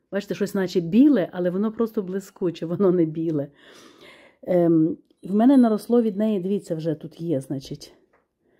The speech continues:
раз, два, три, чотири, п'ять, шість листочків наросло на оцій гілочці, і ось така гілячка відросла. Ну і, відповідно, від тієї гілочки, яка була з нею, яка прийшла, наросло вже те, що, дивіться,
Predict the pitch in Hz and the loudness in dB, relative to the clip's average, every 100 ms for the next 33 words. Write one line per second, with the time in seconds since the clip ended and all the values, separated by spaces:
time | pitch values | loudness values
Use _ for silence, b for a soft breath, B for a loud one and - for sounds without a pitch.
0 | b b b _ 202 190 156 - 160 175 | b b b _ 0 0 0 -6 -4 -2
1 | 147 151 - _ _ _ _ _ 208 196 | -2 -6 -14 _ _ _ _ _ 0 2
2 | 160 - 165 247 277 254 - 214 240 - | 0 -2 -4 0 2 0 0 0 0 -4
3 | - - 247 240 226 220 - 180 - 180 | -14 -2 0 2 0 2 0 0 -2 -4
4 | 180 180 180 196 175 160 160 180 165 240 | 0 0 0 0 2 2 0 -2 -2 2
5 | 302 - - 180 240 240 247 180 202 185 | 2 0 -4 0 2 2 -2 -6 -6 -4
6 | 175 175 - 170 170 170 - 135 123 B | -4 -4 -6 -6 -4 -6 -8 -12 -12 B
7 | B B - 262 247 220 220 208 233 202 | B B 4 4 6 2 0 0 2 2
8 | 185 185 - - 196 185 185 160 156 147 | 0 -2 -6 -6 -4 0 2 2 2 0
9 | _ b b b - 208 190 175 - 185 | _ b b b -2 2 2 0 -4 -2
10 | 170 196 165 170 175 156 151 170 156 190 | -2 -2 -4 -2 0 -2 -2 0 2 0
11 | 208 170 160 160 - 262 320 202 180 180 | 0 -4 -4 -6 -4 0 0 0 -2 0
12 | 233 254 196 196 180 165 - 165 175 165 | 2 2 2 -4 -6 -6 -8 -6 -4 -6
13 | - | -8